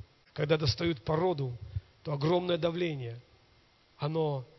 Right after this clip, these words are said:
вырабатывает алмаз настоящий. Давление. Глубина. Это наша стихия. И давайте мы перейдём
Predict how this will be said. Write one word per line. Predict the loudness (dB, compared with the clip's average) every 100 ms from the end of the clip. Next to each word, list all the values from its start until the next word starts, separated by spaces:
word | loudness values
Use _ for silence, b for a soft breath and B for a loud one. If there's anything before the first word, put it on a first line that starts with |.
| -6
вырабатывает | -2 0 0 -2 -2 -6 -4
алмаз | -4 -4 -6 -8
настоящий. | -12 -12 -12 -12 -10 -12 -14 _ _ _ _ _ _ _ _ _
Давление. | -4 -2 -2 -4 -4 -10 -20 _ _ _ _ _ _ _ _ _ _ _ _ -6
Глубина. | 0 2 4 4 4 0 -4 -14 -10
Это | -4 0
наша | 2 2
стихия. | 0 -4 -6 -8 -10 -16 -20 _ _ _ _ b b b b b b b
И | 0 2
давайте | 2 4 4 2
мы | -2
перейдём | 0 0 0 0 -2